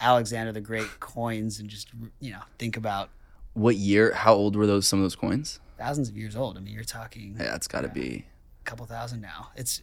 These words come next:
Speaker 1: it's insane. I mean,
Speaker 2: Have you kept any?
Speaker 1: uh, I mean, not here in New York,
Speaker 2: Yeah.
Speaker 1: <laughs> but we have it all, like, obviously on display in a, in a secure area.
Speaker 2: Yeah.
Speaker 1: It's, um,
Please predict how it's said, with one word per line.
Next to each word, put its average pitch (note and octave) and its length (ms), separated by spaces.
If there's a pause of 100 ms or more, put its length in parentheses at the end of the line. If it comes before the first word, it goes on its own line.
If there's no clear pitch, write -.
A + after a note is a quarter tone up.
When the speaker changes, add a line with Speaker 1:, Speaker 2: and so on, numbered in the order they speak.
Speaker 1:
it's D3+ 180
insane. D#3+ 540
I B2 40
mean, D3 200
Speaker 2:
Have - 100
you G2+ 60
kept G#2 240
any? D3 180 (420)
Speaker 1:
uh, - 140 (240)
I B2+ 60
mean, A2+ 160
not A2+ 320
here C3 340
in A#2 80
New A2+ 60
York, C#3 380 (200)
Speaker 2:
Yeah. - 580 (140)
Speaker 1:
<laughs> D3+ 140
but D3+ 100
we C#3 120
have C3 200
it B2 60
all, A2+ 240
like, G#2+ 160
obviously G#2 340
on G#2 140
display G2+ 480
in G2 40
a, G2 280
in G#2+ 80
a G#2 40
secure G#2 460
area. F#2 400
Speaker 2:
Yeah. - 220 (680)
Speaker 1:
It's, - 160
um, G#2 340